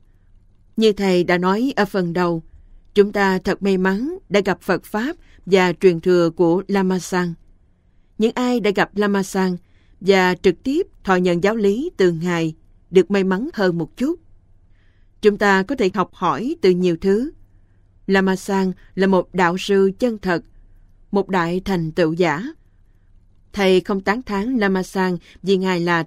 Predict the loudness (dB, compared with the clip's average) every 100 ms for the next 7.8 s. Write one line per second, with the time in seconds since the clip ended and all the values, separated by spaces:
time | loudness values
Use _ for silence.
0 | -4 -4 -4 0 0 0 -6 -4 -4 -4
1 | -8 _ _ _ _ -20 -6 0 0 0
2 | 2 4 4 2 -2 -2 -6 -4 0 0
3 | 0 2 4 4 2 0 2 0 -2 -6
4 | -4 -4 -4 -8 -14 _ _ _ _ _
5 | -4 0 0 0 0 -2 -6 -20 _ 0
6 | 0 2 -2 -2 -2 -4 -4 -4 -6 -4
7 | -2 0 0 -2 -2 -4 -6